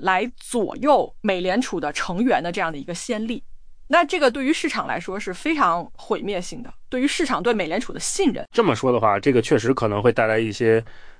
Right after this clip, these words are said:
Speaker 2: 长期的比较深远的影响。
Speaker 1: 对呀，因为一旦市场对于美联储的独立性产生了质疑，那金融市场肯定会波动，然后长期利率可能会上升，企业的融资成本也会上升，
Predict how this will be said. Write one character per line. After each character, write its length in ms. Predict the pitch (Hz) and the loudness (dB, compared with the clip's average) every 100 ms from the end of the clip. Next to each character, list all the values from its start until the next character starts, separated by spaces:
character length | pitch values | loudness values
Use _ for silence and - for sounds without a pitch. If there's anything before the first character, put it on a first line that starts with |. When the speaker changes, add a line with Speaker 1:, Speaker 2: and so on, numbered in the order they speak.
| - | -6
Speaker 2:
长 300 | - 104 123 | -2 0 0
期 320 | - 151 147 | 0 4 4
的 260 | 127 107 101 | 6 4 2
比 140 | 107 | -2
较 180 | 104 101 | 0 2
深 220 | - 131 | 4 4
远 140 | 113 | 4
的 80 | 107 | 0
影 180 | 104 101 | -8 -8
响。 180 | - - - | -12 -12 -4
Speaker 1:
对 140 | 427 | 2
呀， 180 | 370 339 | 2 2
因 120 | 359 | 2
为 180 | 415 - - | 0 0 -4
一 160 | 220 277 | -2 0
旦 220 | 427 339 | 0 0
市 200 | - 349 | -4 -4
场 180 | 233 180 | -4 -4
对 140 | 262 | -2
于 80 | 311 | 2
美 160 | 226 | 2
联 120 | 165 233 | 2 0
储 140 | 208 | -2
的 100 | 180 | -4
独 220 | 175 185 | -4 -2
立 100 | 294 | 0
性 160 | 285 240 | 0 0
产 180 | - - | -2 -4
生 140 | 233 | 0
了 80 | 294 | -2
质 280 | - 427 285 | -2 0 0
疑， 300 | 156 80 - - - - - | 0 -6 -8 -10 -16 -14 -2
那 220 | 381 349 - | 4 4 2
金 140 | - 359 | -2 0
融 80 | 349 | 0
市 120 | 370 | 2
场 120 | 254 | 2
肯 160 | - 226 | 0 -2
定 80 | 202 | -2
会 140 | 285 | -2
波 200 | 185 170 | 0 -2
动， 240 | 170 233 - - - | -2 -4 -10 -10 0
然 100 | 254 | 2
后 100 | 339 | 2
长 280 | - 208 269 | 0 -2 2
期 160 | 349 | 4
利 140 | 330 269 | 4 2
率 100 | 233 | 0
可 140 | 220 | -6
能 100 | - | -4
会 80 | 269 | -2
上 160 | 311 220 | 0 0
升， 240 | 277 311 - - - - - - | 2 0 -4 -18 -16 -14 -16 -8
企 240 | - - 240 | -4 0 4
业 100 | 359 | 6
的 120 | 262 | 6
融 180 | 202 220 | 4 0
资 120 | 370 | -2
成 280 | - 196 262 | -2 -2 2
本 140 | 403 | 2
也 100 | - | 2
会 100 | - | -4
上 180 | - - | -8 -8
升， 220 | - - | -8 -10